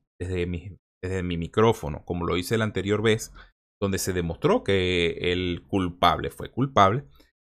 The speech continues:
aquí vamos a dejar la ventana abierta para que será en próximos episodios o a través de mis otras redes sociales yo poder decir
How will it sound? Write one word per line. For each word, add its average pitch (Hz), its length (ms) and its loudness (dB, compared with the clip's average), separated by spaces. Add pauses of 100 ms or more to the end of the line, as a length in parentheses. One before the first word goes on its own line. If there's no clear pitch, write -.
aquí - 260 4
vamos 127 260 4
a 147 80 4
dejar 147 400 2 (720)
la 123 160 4
ventana 123 440 2
abierta 120 880 4 (720)
para 101 400 6
que 98 680 0 (800)
será 87 260 0
en 117 140 0
próximos 117 400 -2
episodios 160 540 0
o 123 200 8
a 107 100 4
través 87 260 0
de 117 100 -2
mis 117 100 -2
otras 120 240 -4
redes 131 240 2
sociales 151 400 -2
yo 95 140 -2
poder 95 320 2
decir 117 420 -4